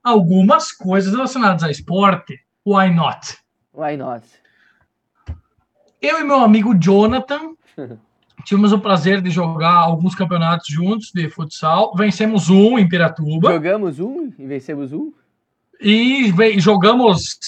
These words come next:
Speaker 1: vinte e sete e perdemos os vinte e sete.
Speaker 2: <laughs>
Speaker 1: Aí
Speaker 2: O principal em
Speaker 1: Ma-,
Speaker 2: dois mil e dezessete, né?
Speaker 1: o princi-, não, o, o, o interregional ganhou.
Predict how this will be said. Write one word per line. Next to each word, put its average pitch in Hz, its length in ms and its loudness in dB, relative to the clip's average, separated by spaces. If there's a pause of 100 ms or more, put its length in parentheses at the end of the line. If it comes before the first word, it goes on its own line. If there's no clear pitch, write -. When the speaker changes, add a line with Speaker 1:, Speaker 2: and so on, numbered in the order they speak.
(180)
Speaker 1:
vinte 185 320 0
e - 40 -10
sete 214 500 0
e 208 60 -8
perdemos 208 500 2
os 202 140 0
vinte 208 160 0
e - 20 -20
sete. - 120 -20 (560)
Speaker 2:
<laughs> 370 60 -2
Speaker 1:
Aí 240 440 2 (460)
Speaker 2:
O 156 80 -6
principal 165 600 0
em 196 60 0
Speaker 1:
Ma-, 196 160 6
Speaker 2:
dois 208 100 4
mil 185 80 0
e - 40 2
dezessete, 175 440 -4
né? - 80 -14
Speaker 1:
o 247 220 2
princi-, 262 520 -2 (120)
não, 208 340 2
o, 170 180 -2
o, 190 320 4
o 185 40 2
interregional 214 1200 0
ganhou. - 200 -12